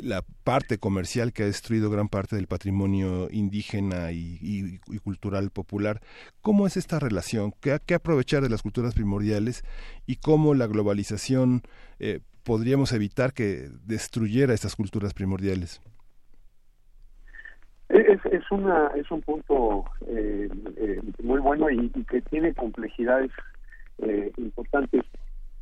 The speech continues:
Speaker 2: Yo, yo soy un gran creyente en la necesidad de, en primer lugar, en la diversidad cultural, pero en segundo lugar, y de manera muy importante, en, eh, obtener y, y, y,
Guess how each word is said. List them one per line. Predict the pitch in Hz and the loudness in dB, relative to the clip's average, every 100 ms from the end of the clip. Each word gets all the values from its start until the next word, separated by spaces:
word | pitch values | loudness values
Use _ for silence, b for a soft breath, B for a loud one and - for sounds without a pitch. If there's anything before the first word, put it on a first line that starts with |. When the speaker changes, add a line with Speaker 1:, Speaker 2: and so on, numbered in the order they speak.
| 143 | 0
Speaker 2:
Yo, | 175 | 2
yo | 165 180 - | 4 2 2
soy | 180 | 0
un | 170 | 2
gran | 160 151 156 | 2 2 2
creyente | 156 131 131 143 - 143 143 123 | -2 -2 -2 -4 -4 -4 -2 -2
en | 113 220 110 | -4 -4 -4
la | 110 | -4
necesidad | 113 - 113 - 117 123 | -6 -8 -12 -2 0 0
de, | 127 110 | 0 -2
en | 104 120 | -2 -4
primer | 123 151 | 0 2
lugar, | 151 147 | 4 2
en | 143 | 0
la | 104 | -4
diversidad | 107 107 - 120 - | -8 -10 -10 -10 -8
cultural, | 123 107 101 101 110 - - - - - - | -8 -8 -4 -2 -4 -6 -20 -20 -20 -20 -10
pero | - 123 120 123 | 0 0 0 -2
en | 127 117 | -6 -6
segundo | - 120 165 | -4 -2 2
lugar, | 135 110 117 123 - - - | 2 4 4 2 0 -10 -8
y | |
de | 117 | -8
manera | 113 123 | -6 -4
muy | 123 123 | -2 -2
importante, | 123 - 107 113 113 - 117 247 - - | -2 -4 -4 -4 -6 -2 -4 -4 -12 -6
en, | 120 117 - 117 - | -4 -2 -2 -4 -6
eh, | 110 107 107 | -4 -2 -4
obtener | 110 107 - 113 139 151 - - | -6 -8 -6 0 0 0 -8 -8
y, | |
y, | 104 113 104 107 104 - | -8 -6 -8 -6 -8 -6
y, | 107 104 | -8 -6